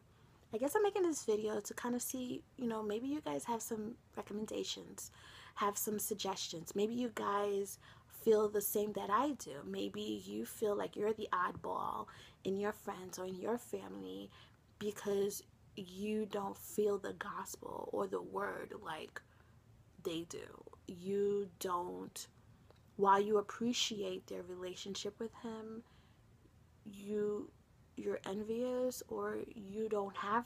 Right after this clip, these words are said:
that. So it's kind of like do one ear and out the other. And, and God is everything,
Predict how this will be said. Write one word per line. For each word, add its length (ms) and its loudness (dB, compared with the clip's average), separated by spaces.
that. 320 -8
So 540 -2
it's 120 -4
kind 260 -4
of 140 -8
like 440 -6
do 140 6
one 300 4
ear 220 -2
and 100 -4
out 180 -4
the 180 -8
other. 580 -8
And, 320 -2
and 360 -2
God 480 2
is 260 2
everything, 560 -6